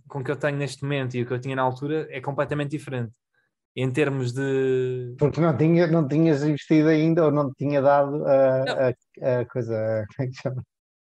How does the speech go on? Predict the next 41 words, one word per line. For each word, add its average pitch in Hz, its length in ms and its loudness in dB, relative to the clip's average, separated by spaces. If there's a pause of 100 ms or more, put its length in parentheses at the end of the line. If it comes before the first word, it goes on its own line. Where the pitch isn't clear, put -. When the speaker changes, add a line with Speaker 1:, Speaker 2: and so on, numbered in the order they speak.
(360)
Speaker 2:
Estava 120 240 -2
a - 20 -2
falhar, 117 320 0
a 127 120 4
Aspire 135 340 0
Global. 123 360 0
Speaker 1:
Aspire. 156 680 0
Não, 233 300 2
não, 220 180 2
não 185 300 2
só, 208 240 -2
não 175 180 0
só 175 180 -2
porque 131 560 -4 (180)
desde 135 340 -2
então 147 260 0
tive, 120 200 -10 (360)
tive 117 200 -10
retornos, 190 580 0 (340)
mas 143 140 -2
também 170 260 0
desde 147 220 0
então 151 180 -2
já 135 140 -2
passaram 131 400 -4
dois 131 180 -4
anos 131 220 -6
e 131 60 -2
meio 143 260 -4
em 107 60 -14
que - 40 -12
eu 113 60 -6
continuo 120 400 -6
também 110 420 -10 (160)
a 127 80 -16
poupar 113 300 -4
todos 107 200 -10
os 113 60 -8
meses, 180 240 -8
não 147 120 -12
é? 185 60 -16